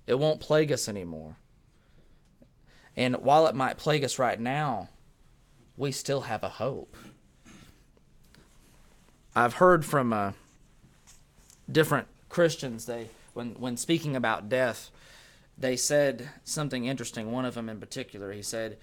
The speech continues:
"You know, people, when they die, they don't really just die, they just change locations."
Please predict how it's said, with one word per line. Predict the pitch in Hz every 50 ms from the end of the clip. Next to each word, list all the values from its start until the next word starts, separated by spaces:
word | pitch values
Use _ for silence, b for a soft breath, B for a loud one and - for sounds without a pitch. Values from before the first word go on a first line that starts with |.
| B B B B
"You | B 123
know, | 131 127 120
people, | - - 160 180 170 - 175 156 143 131
when | 127 131 131 127
they | 127 120
die, | 113 110 127 131 131 127 120 113
they | 110 113
don't | 117 135 151 165 160 -
really | - 113 127 143 156 160 147 147 131 120
just | - 131 120 - - 117
die, | 117 110 117 107 104
they | 104 107 104
just | 117 120 - -
change | - 127 120 117 113 -
locations." | 110 101 - - 107 101 98 - - - 71 - - - -